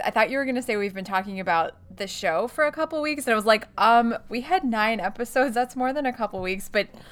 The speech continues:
clearly you were going somewhere with that, so I will allow it to stand. <laughs> We don't need to <laughs> do any editing or going back.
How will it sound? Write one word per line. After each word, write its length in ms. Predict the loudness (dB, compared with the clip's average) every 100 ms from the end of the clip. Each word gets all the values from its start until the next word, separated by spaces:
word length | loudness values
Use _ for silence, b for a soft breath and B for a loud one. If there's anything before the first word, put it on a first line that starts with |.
| B -6
clearly 320 | 0 2 2
you 140 | 0 0
were 100 | 2
going 320 | 2 2 -2
somewhere 320 | -6 -2 -2
with 160 | -2 0
that, 300 | 0 0 -2
so 460 | 2 2 2 -2 0
I 120 | 0
will 400 | 0 0 -2 -4 B B
allow 340 | 0 4 6 6
it 240 | 4 0 -6
to 100 | -2
stand. 580 | 2 2 2 0 -2 4
<laughs> 100 | 6
We 60 | 8
don't 200 | 8 6
need 180 | 2 2
to 200 | 2 -2 -2 -6
<laughs> 280 | -8 -8 -4
do 160 | 2 2
any 180 | 4 4
editing 480 | 4 6 4 2 2
or 160 | 2
going 320 | 6 8 8
back. 420 | 6 4 2 -2